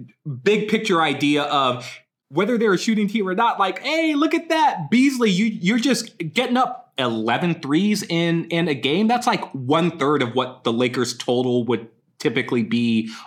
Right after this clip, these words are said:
on any given night, and it's coming from a single player. And that sort of volume is going to open up so many things for the Lakers offense. And that's sort of stood out to me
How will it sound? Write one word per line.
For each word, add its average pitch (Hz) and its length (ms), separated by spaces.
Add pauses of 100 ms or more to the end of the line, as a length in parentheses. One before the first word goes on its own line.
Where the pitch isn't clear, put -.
on 135 180
any 147 280
given 147 240
night, 170 180
and 151 140
it's 147 80
coming 185 240
from 175 180
a 165 60
single 160 380
player. 139 420
And 127 240
that 151 140
sort 185 240
of 123 180
volume 117 880 (380)
is 143 100
going 143 220
to 143 80
open 147 260
up 147 140
so 143 180
many 143 200
things 131 260
for 127 140
the 120 60
Lakers 123 300
offense. 120 320
And 120 100
that's 185 260
sort 233 220
of 156 80
stood 175 380
out 147 220
to 151 100
me 120 300